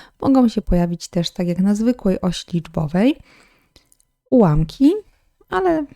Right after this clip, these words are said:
na ogół w tym układzie współrzędnych będziemy mówić o całych wartościach, liczbach całkowitych, dodatnich i ujemnych. I znowu, gdybyśmy przyłożyli tutaj sobie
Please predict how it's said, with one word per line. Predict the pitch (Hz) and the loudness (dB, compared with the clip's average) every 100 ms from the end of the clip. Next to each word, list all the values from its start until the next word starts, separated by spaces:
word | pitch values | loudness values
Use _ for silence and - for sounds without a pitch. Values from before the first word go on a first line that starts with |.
| _ 262 | _ 2
na | 262 240 | 4 4
ogół | 233 214 214 | 2 2 0
w | |
tym | - 190 | 0 -2
układzie | 202 190 | 2 0
współrzędnych | 180 180 170 180 180 | 0 0 2 2 0
będziemy | 196 180 165 165 | 2 2 2 2
mówić | 160 156 170 - | 2 0 -4 -4
o | 175 | -6
całych | - 147 160 170 - - - _ _ | -2 0 2 2 -4 -18 -20 _ _
wartościach, | 170 151 165 165 151 143 - 147 | -4 0 0 0 -4 -4 -6 -4
liczbach | 180 160 156 | -2 -2 -4
całkowitych, | _ 262 262 214 190 190 | _ -2 -2 -4 -4 -4
dodatnich | 170 160 165 - 160 - | -4 -2 -4 -2 -4 0
i | |
ujemnych. | 156 151 185 - - - _ | -2 -2 -6 -10 -20 -20 _
I | 269 | -4
znowu, | 269 285 269 240 | 0 0 2 0
gdybyśmy | 220 220 214 - 214 | -2 -2 -2 0 0
przyłożyli | 208 - - - 226 233 208 180 190 190 | -2 -10 -18 -2 0 2 2 2 2 0
tutaj | - 185 - - 175 - _ _ _ _ _ _ _ _ | -2 -6 -4 -6 -8 -12 _ _ _ _ _ _ _ _
sobie | - 190 165 156 | -10 -6 -4 -6